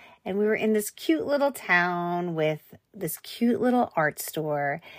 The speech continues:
And as we were looking around, we kind of met this woman who had worked there. And she was telling us about the art and that her gift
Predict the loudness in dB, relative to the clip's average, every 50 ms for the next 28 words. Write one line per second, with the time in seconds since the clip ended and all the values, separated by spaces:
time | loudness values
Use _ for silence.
0 | -20 -14 -8 -4 -2 -2 0 0 0 0 0 2 2 4 4 4 2 2 0 -2
1 | -2 -2 -2 -2 -2 -2 -4 -4 -6 -6 -8 -8 -10 -8 -6 -4 -4 -2 -2 -2
2 | 0 2 2 2 0 0 -4 -6 -6 -4 -2 0 2 4 4 4 4 4 2 0
3 | 0 0 0 2 2 2 2 2 0 0 -4 -6 -4 -4 -8 -12 -12 -14 -20 -20
4 | -20 -20 -20 -20 _ _ 0 2 4 4 4 4 2 -2 -6 -4 -2 -2 0 0
5 | 0 0 0 -2 -2 -2 -2 -2 -4 _ _ _ _ _ _ _ _ _ _ _
6 | _ _ _ _ _ _ _ _ _ _ -6 -4 -4 -4 -4 -4 0 2 2 2
7 | 2 0 0 0 0 2 4 4 4 6 4 4 2 2 0 -2 -4 -4 -4 -6
8 | -10 -14 -18 -20 -20 -20 -20 -20 -20 -20 -20 -20 _ _ 0 4 4 6 6 6
9 | 6 6 4 4 2 0 -2 0 2 2 2 2 4 4 6 6 6 6 4 2
10 | 2 2 -2 -4 -6 -10 -16